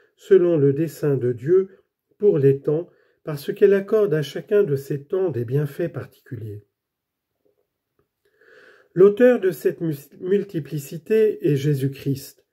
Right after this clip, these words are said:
ce qui fait dire à saint Paul au verset onze qu'il a accompli par Jésus-Christ notre Seigneur. Car c'est lui qui change les temps et leur état, confère Hébreux un un,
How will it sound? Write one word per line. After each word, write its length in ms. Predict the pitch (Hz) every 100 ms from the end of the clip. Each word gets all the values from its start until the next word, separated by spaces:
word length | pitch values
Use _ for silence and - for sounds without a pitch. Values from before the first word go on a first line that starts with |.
| _ _ _ _ _
ce 140 | 180
qui 180 | 139 196
fait 180 | 202 190
dire 220 | 202 165
à 80 | 156
saint 240 | 196 180
Paul 280 | 185 180 151
au 60 |
verset 440 | 135 143 139 135 147
onze 360 | 196 208 202 - _ _ -
qu'il 200 | 170 160
a 100 | 180
accompli 560 | 202 208 202 196 190
par 200 | 151 143
Jésus-Christ 720 | 127 175 147 151 208 202 -
notre 400 | 147 156 160 143
Seigneur. 640 | 135 156 143 147 131 110 - _ _ _ _ _ _ _ _ _
Car 180 | 170 165
c'est 200 | - 175
lui 240 | 190 226
qui 120 | - 147
change 460 | - 202 190 156
les 300 | 143 151 139
temps 320 | - 190 196 -
et 120 | 156
leur 240 | 151 143
état, 440 | 156 143 131 110 135 _ _ _ _ -
confère 560 | 135 131 - 170 170 -
Hébreux 520 | 170 147 120 139 139 -
un 160 | 139 117 - - _ -
un, 600 | 156 139 - 151 185